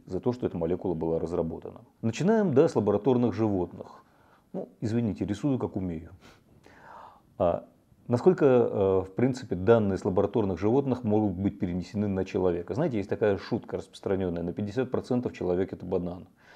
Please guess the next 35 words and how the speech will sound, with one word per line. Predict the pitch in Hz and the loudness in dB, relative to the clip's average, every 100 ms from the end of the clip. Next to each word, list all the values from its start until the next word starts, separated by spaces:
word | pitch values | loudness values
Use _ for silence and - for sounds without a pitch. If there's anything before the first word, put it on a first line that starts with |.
| - - | -12 -2
Действительно, | 120 127 110 90 90 | -2 0 -2 -2 -10
человеческие | - 104 120 131 - 104 | -2 4 4 4 -2 -2
гены | 98 117 156 151 - - - | 0 0 0 -2 -8 -20 -18
с | - | -6
бананом, | 90 101 110 127 127 123 | 2 4 4 2 2 0
э, | 104 98 95 98 101 104 104 104 107 | 2 2 2 2 0 0 -4 -10 -8
совпадают, | 92 - 98 101 110 101 | -6 -2 0 2 2 2
с | |
генами | 98 92 85 | 0 0 0
банана | 90 98 113 | 0 2 -2
совпадают | - - 98 101 98 | -4 -2 2 2 0
на | 143 | -2
пятьдесят | 92 90 101 | -6 -4 -4
процентов. | - 104 98 82 151 | -4 -4 -4 -4 0
Ну, | 196 143 - _ _ _ | 0 0 -10 _ _ _
так | 147 131 | 0 2
я | 101 | 0
вам | 95 | 0
скажу, | 117 127 | 0 -2
что | - 95 | -2 -4
и | |
с | 85 | -2
яблоком | 147 175 139 120 120 | 0 0 0 0 0
на | 113 | 0
те | - 117 | 0 -2
же | |
самые | - 113 104 | 0 0 0
пятьдесят | 92 107 101 | -2 -2 -2
процентов, | 101 - 98 95 | -2 -2 -4 -4
и | 90 | 2
даже | 104 98 | 2 2
с | |
кукурузой | - 98 107 98 85 80 | -4 -4 0 0 0 -2
еще | 80 82 | -6 -12
больше. | 82 80 - - | -10 -12 -12 -20